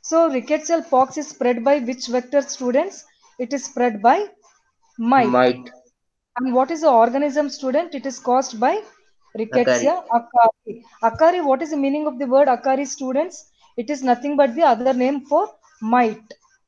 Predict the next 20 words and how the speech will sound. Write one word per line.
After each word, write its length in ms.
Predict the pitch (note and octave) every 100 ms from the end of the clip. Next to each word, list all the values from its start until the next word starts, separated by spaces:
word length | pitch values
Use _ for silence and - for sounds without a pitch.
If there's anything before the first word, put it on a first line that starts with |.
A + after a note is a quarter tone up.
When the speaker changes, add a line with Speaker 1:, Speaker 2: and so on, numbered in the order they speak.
| _ _ _
Speaker 1:
Mite 340 | A3 B3+ C#4+ D#4+
is 160 | D4
nothing 320 | C4 A#3+ C4+
but 200 | C4+ D#4 C#4+
in 180 | C4
term, 220 | B3 C4 C4+
other 260 | A#3 B3
way 160 | B3 D4+
we 140 | C4+
call 200 | B3 A#3
it 120 | A#3
as 160 | C4 A#3
what? 240 | A#3+ G4 - _ _ -
Acari. 400 | A#3 A3+ C4 A#3+
Mite 300 | A3+ B3+ B3+
is 140 | D#4
nothing 260 | C4 B3+ C4
but 160 | B3 C4+
a 160 | G4 - _ _ _
insect. 600 | B3+ C4 C4+ A#3 A3+ _